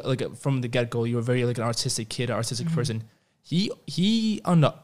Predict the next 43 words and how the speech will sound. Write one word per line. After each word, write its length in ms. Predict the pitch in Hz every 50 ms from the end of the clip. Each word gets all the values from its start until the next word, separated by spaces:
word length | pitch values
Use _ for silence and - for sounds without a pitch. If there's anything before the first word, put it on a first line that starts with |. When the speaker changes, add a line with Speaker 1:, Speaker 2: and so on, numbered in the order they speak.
| _ _
Speaker 1:
it 40 | 160
was, 140 | 175 185 202
like, 120 | 185 151
for 120 | 147 - 165
him, 160 | 180 208 220
it 40 | 214
was, 160 | 190 175 151
like, 120 | 156 143
kinda, 120 | 147 175 160
like, 80 | - -
the 120 | - -
opposite. 340 | - - 214 - 156 - 123
Like, 80 | 104 117
he 260 | - - 165 180 185
was 160 | 180 165 147
going 240 | 139 - 165 160 156
into, 140 | 147 143 -
like, 100 | 110 117
the 80 | - -
finance 600 | - - - 135 143 143 143 143 139 139 139 -
world 360 | 131 131 135 135 135 131 131 127
'cause 100 | 135 123
that's 140 | 123 -
what 80 | - 131
his 120 | 101 -
family 340 | - - 123 131 139 135 135
was 100 | 131 127
kinda 260 | - - 139 127 - -
into, 500 | 123 131 131 - - - 135 127 127 123
and, 80 | 123
like, 140 | 120 113 113
he 120 | - 135 127
thought 180 | 120 127 123
that's, 280 | 127 123 117 - - -
he 80 | -
was 80 | 131 123
gonna 160 | 123 123 120
be 80 | 117 117
this 140 | 117 113 113
big 200 | 135 127 123 -
Wall 220 | 101 113 127 131
Street 280 | 123 - - 123 117 117
guy. 320 | 131 120 120 120 120